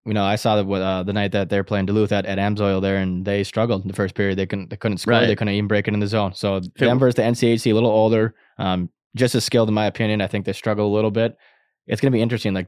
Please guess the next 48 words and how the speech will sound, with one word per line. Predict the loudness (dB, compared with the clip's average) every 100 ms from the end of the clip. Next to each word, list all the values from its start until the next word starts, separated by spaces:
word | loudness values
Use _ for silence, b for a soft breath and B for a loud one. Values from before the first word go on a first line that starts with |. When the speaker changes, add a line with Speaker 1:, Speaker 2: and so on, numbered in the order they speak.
| -10
Speaker 1:
how | -4 0
they're | 0 0
gonna | -2
face | -2 -2 0
off | -2 -2
versus | -6 -6 -8 -8
a |
C | -10
C | -8 -6
H | -4
A | -6
team. | -4 -6 -6 -6
Mich-, | -4 -6 -6
Mankato, | -10 -4 -2 0 0 2
they | 0
barely | 0 0 -2
beat. | -4 -6 _ _
So | -4 -2 -2 -4
three | -8
two. | -2 0 2
Speaker 2:
Yeah. | 2 2 0
I, | -2
Speaker 1:
Um, | 0
Speaker 2:
well, | 2 2
now | 4 4
their | 4
Speaker 1:
E | 4
C |
A | 4
C, |
schedule, | 4 4 4 4
Speaker 2:
holidays | 2 0
Speaker 1:
they | -6
Speaker 2:
they've | -2
Speaker 1:
face | 0 2
Speaker 2:
a, |
Speaker 1:
once | 0 0
one | -2
of |
those | -4
teams. | -4 -6 -4
So | 0
Speaker 2:
they | 2
got | 4
Wisconsin | 2 2 -2 -4 -6
next | -8 -8 -6
weekend. | -6 -4 -2
We're, | -2